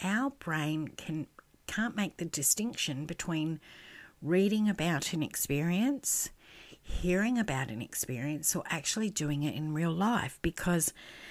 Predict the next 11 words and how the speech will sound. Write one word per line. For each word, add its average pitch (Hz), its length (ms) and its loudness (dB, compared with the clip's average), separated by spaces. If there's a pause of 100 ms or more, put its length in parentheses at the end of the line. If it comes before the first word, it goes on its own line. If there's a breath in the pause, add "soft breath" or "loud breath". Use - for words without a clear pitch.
(220 loud breath)
we 175 160 4
immerse 214 560 10 (140)
ourselves 147 640 0
in 208 140 2
it. - 380 -4 (640 loud breath)
So - 260 0
Anne 277 340 6
Murphy 196 380 2
Paul 143 500 -2
from 147 320 -4
Articulate, 143 880 -4